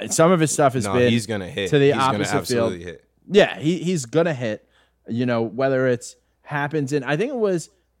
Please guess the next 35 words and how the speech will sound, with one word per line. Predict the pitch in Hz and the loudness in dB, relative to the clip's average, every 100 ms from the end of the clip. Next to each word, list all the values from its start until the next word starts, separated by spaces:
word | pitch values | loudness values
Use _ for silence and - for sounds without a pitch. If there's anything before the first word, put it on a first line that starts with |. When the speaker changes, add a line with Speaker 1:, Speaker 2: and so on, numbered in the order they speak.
| _ | _
Speaker 1:
in | - 147 | -4 -2
his | 147 143 | -2 -4
first, | - 151 156 160 | -6 -2 -2 -2
like, | 160 135 - | -2 -4 -4
forty | _ _ 127 139 143 143 135 | _ _ -4 0 0 0 -2
games | 120 120 127 143 151 | -4 -4 -4 -4 -8
or | 151 | -10
something | 135 147 147 | -8 -8 -6
like | 143 139 | -6 -4
that, | 143 131 | -4 -2
Mike | 113 123 | -2 -2
Trout | - 123 113 - | -4 -4 -2 -4
hit, | 110 | -10
like, | - 98 | -10 -10
two | - 113 | -10 -10
twenty. | - 87 - - _ _ _ _ | -10 -14 -16 -20 _ _ _ _
So, | - 160 | 2 4
like, | 151 143 127 - _ _ - | 6 4 2 -2 _ _ 0
you | 160 | 4
know, | 160 | 4
sometimes | 135 185 180 190 190 | 4 0 0 2 0
you | 160 | 0
just | 147 143 | -4 -2
have | 143 135 | 0 0
to | 147 | 0
adjust | 135 113 123 120 - | -2 0 0 0 -4
a | |
little | 113 117 | -4 -2
bit. | 110 117 | -2 -2
So | - 123 | 0 -2
I | |
think | 113 180 | 0 -4
he's | 180 123 - | -4 -4 0
gonna | 135 135 | 0 0
hit. | 101 82 | -2 -8